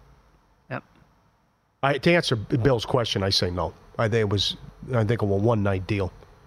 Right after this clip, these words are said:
Speaker 2: uh, with the totals.
Speaker 1: Yeah, I think it's, it's not something to, like, buy in overall, but I
Speaker 2: Yeah.
Speaker 1: think there are certainly teams to monitor. Like, the Bucks would be one of them. Another one,
Speaker 2: Yep.
Speaker 1: I mean, Charlotte, how about that?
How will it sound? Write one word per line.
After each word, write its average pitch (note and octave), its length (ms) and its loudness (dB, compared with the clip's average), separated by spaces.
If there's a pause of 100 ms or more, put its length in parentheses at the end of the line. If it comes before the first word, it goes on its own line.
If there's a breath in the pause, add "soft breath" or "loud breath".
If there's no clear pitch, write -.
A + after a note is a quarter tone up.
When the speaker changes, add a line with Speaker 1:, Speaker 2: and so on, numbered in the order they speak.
(440)
Speaker 2:
uh, G2+ 200 2
with G2+ 140 0
the G2 80 -2
totals. F2+ 340 -2
Speaker 1:
Yeah, F#3 140 4
I F3 80 2
think E3+ 160 2
it's, - 220 -4
it's - 220 -4
not E3 180 0
something C#3 300 2
to, B2+ 60 -2
like, B2 160 0
buy C3 180 2
in B2+ 160 2
overall, B2+ 360 2
but D3 140 2
I C#3+ 40 4
Speaker 2:
Yeah. G2 80 4
Speaker 1:
think D3+ 200 0
there C#3+ 140 2
are C3 60 0
certainly C#3 300 0
teams C#3+ 340 2
to C#3 80 -2
monitor. B2 580 0 (1120 loud breath)
Like, D#3+ 220 0
the D3 80 2
Bucks D3+ 240 2
would C#3+ 100 2
be C3+ 100 4
one C3 180 2
of A#2 80 -2
them. A2+ 220 -6 (540)
Another C#3+ 260 4
one, D3+ 180 6
Speaker 2:
Yep. D3 140 4
Speaker 1:
I C#3+ 60 -4
mean, C3+ 280 2 (160)
Charlotte, F3 500 0 (100)
how D#3+ 80 4
about D#3+ 200 2
that? D3 240 -2